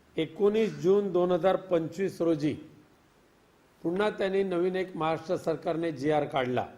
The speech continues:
नगरविकास खात्याने खास करून, आणि त्या नगरविकास खात्याने महाराष्ट्र राज्य रस्ते विकास महामंडळाची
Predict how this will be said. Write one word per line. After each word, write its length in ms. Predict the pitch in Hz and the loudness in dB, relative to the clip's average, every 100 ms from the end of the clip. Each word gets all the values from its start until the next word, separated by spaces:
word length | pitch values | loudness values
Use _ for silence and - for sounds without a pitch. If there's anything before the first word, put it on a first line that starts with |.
| - _ _ _ _ _ _ _ _ _ _ _ _ _ | -20 _ _ _ _ _ _ _ _ _ _ _ _ _
नगरविकास 680 | 151 165 190 185 - 170 - | -2 2 4 2 2 0 0
खात्याने 440 | 147 143 131 107 - - - _ - - | -4 -2 -2 -4 -10 -20 -20 _ -20 -2
खास 260 | 151 147 | -2 0
करून, 260 | - 139 110 90 - - _ _ _ _ _ _ _ - _ _ _ - | -4 -4 -4 -10 -20 -20 _ _ _ _ _ _ _ -20 _ _ _ -6
आणि 220 | 160 185 | -2 -2
त्या 300 | - 185 214 | -2 0 2
नगरविकास 720 | 208 190 196 190 196 170 - | 0 0 0 0 -2 -2 -4
खात्याने 760 | 160 156 175 165 156 113 147 165 - - _ _ _ _ _ _ _ _ _ - | -4 -2 -2 0 0 -2 -4 -12 -20 -20 _ _ _ _ _ _ _ _ _ -8
महाराष्ट्र 1000 | 135 139 196 196 190 - - 196 208 226 - - _ _ _ _ | -6 -2 0 2 0 -4 -4 0 0 -4 -14 -20 _ _ _ _
राज्य 520 | 143 151 160 139 185 | -2 0 0 0 0
रस्ते 440 | 175 165 - 196 190 | 2 -2 -2 -2 -2
विकास 420 | 180 185 180 180 | -2 -2 -2 -4
महामंडळाची 1200 | 170 143 175 175 170 165 160 160 - 180 220 | -6 -4 -2 -4 -2 0 0 -2 -8 -8 -8